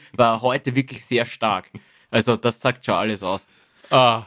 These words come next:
Speaker 2: großartig. Es war, es war richtig, es war meine richtige Freude, mit euch auch das letzte Saisonrennen zu bestreiten.
Speaker 1: <laughs>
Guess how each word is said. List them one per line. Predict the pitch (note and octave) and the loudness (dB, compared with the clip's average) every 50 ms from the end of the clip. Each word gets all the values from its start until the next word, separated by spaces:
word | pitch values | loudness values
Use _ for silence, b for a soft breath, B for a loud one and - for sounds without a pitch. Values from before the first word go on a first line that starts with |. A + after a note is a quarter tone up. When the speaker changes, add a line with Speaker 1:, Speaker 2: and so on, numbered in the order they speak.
| _ _ _ | _ _ _
Speaker 2:
großartig. | - A2 G#2+ - G#2+ G#2 G2+ _ - G#2 - | -8 -8 -8 -6 -6 -8 -8 _ -10 -8 -6
Es | A#2 A2+ - | -6 -4 -2
war, | A#2+ A#2 A#2 - - | 0 -2 -2 -2 -4
es | A#2+ | -4
war | A#2+ A2+ A2 | -4 -2 -2
richtig, | A#2 B2 A#2+ - A#2+ A2 - | -2 -4 -2 -2 -4 -4 -4
es | - B2+ - - | -8 -12 -6 -4
war | B2 B2 | -2 -2
meine | B2+ B2+ B2+ | 0 -2 -2
richtige | B2 B2+ C3 - - A#2+ B2 A#2+ | -4 -6 -6 -8 -8 -2 -2 -2
Freude, | - - A2 A2 A2 A2 A2 | -2 0 -2 0 0 0 -2
mit | A2 G#2 G#2+ | -4 -4 -4
euch | G#2 G2+ - | -6 -6 -6
auch | A2 G2+ - | -8 -10 -10
das | - G#2 - | -14 -10 -6
letzte | A2 G#2 G2+ _ - G#2 | -6 -6 -6 _ -12 -12
Saisonrennen | - - G2+ - - G2+ G2 G2 G2 G2+ G#2 G2 | -10 -10 -12 -10 -8 -10 -8 -8 -10 -10 -10 -12
zu | - G2+ | -14 -14
bestreiten. | - - G#2 A#2 G#2+ C#3 D#3+ - F3+ F3+ D#3+ | -12 -10 -10 -2 2 2 2 4 4 2 2
Speaker 1:
<laughs> | A#2+ F3+ G3+ F#3 B2+ - - E3 D3 C3 - - B2 - - - - - - _ - - | 0 0 0 0 -2 0 -2 -2 -2 -2 -4 -6 -8 -12 -12 -20 -20 -20 -20 _ -16 -16